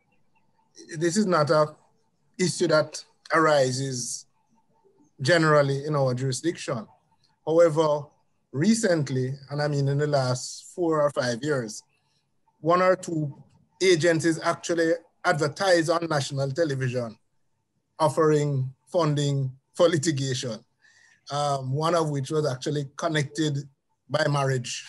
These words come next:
<laughs> so to speak, to, to a, a legal firm.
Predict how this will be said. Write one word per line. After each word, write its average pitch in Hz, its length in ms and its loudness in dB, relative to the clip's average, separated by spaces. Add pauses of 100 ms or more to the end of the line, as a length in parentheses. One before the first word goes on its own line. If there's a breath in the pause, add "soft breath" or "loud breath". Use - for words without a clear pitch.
(120)
<laughs> - 560 -10
so 180 180 0
to 147 100 -2
speak, 131 340 -6 (140)
to, 165 200 -6
to 190 80 2
a, 151 320 2 (360)
a 156 80 2
legal 139 420 0
firm. 139 420 0